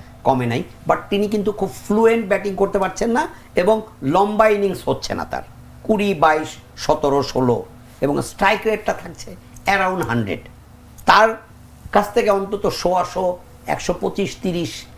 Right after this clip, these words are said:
স্ট্রাইক রেটে একটা ষাট বলে, সরি, একটা চল্লিশ বলে পঞ্চাশ plus, এটাই কিন্তু রিজনেবল। সেটা হচ্ছে না। সেটা যখন হচ্ছে না,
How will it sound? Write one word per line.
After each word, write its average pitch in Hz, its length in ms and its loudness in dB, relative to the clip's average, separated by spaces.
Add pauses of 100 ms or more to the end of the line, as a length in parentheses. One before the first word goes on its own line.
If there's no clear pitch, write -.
(120)
স্ট্রাইক 170 380 0
রেটে 175 360 0 (260)
একটা 170 260 -2
ষাট 170 260 2 (100)
বলে, 165 380 0 (140)
সরি, 123 280 0 (180)
একটা - 180 -2
চল্লিশ 220 380 2
বলে 185 260 0 (340)
পঞ্চাশ 175 360 0 (120)
plus, 123 180 2 (1400)
এটাই 226 220 6
কিন্তু 214 400 -2 (240)
রিজনেবল। 139 440 0 (680)
সেটা 165 300 0
হচ্ছে 120 340 -6
না। 87 140 -8 (560)
সেটা 208 320 4
যখন 254 280 2
হচ্ছে 226 300 -6
না, 120 160 0